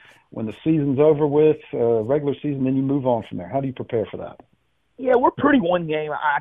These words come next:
Speaker 2: tell you, back in the day, there was a couple times that I would try to prepare for. I can just remember back Irmo, Markov with Gaffney, that I felt like I changed who I was the day or two before. And in this last,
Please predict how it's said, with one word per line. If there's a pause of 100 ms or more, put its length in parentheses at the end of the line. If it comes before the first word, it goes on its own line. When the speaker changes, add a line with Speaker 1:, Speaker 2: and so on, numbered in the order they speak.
Speaker 2:
tell
you,
back
in
the
day,
there
was
a
couple
times
that
I
would
try
to
prepare (100)
for.
I
can
just
remember
back
Irmo,
Markov
with
Gaffney,
that
I
felt
like
I (160)
changed (100)
who
I
was
the
day
or (100)
two
before. (720)
And
in
this
last,